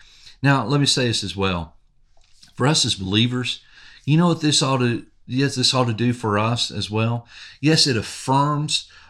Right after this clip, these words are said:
our relationship that we have with the Lord, knowing that, uh, we don't have to go through a ritual, we don't have to go through tradition or anything like that to be saved.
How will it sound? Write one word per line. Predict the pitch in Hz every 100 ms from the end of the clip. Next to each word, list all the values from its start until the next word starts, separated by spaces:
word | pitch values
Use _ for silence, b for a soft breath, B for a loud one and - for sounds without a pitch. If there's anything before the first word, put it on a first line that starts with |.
| B
our | 120 117
relationship | 104 95 101 131 123 120 117 123
that | 117
we | 95 87
have | 117 117 113
with | 104
the | 90
Lord, | 87 104 110 110 110 B 107 B
knowing | 113 139 151 131 104
that, | 113 101 92 B B
uh, | 120
we | 107 135
don't | 147 120
have | 123
to | 107
go | 92 120 120
through | - 117 101
a | 87
ritual, | 104 139 - 127 120
we | 147
don't | 143 113
have | 110
to | 101
go | 113 113
through | 110 - 107 90
tradition | - 90 127 131 135 117
or | 110
anything | 123 120 127
like | 120 117
that | 123 120 -
to |
be | 107 98
saved. | - 123 123 120